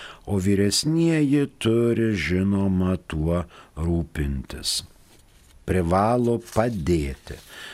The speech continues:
Perfecti Caritatis aštuoniolika, Potissimum Institutione šešiasdešimt šeši septyniasdešimt vienas, Vita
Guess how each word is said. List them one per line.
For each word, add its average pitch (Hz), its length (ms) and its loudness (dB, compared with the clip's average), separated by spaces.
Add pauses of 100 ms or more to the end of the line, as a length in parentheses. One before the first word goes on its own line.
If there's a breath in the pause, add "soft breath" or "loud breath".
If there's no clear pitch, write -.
(160 loud breath)
Perfecti 104 680 -2
Caritatis 143 800 -2
aštuoniolika, 113 1040 0 (480 loud breath)
Potissimum 95 800 0
Institutione 92 1000 -2
šešiasdešimt 90 640 -4
šeši - 380 -4
septyniasdešimt 78 640 -4
vienas, 135 480 0 (420 loud breath)
Vita 101 360 -2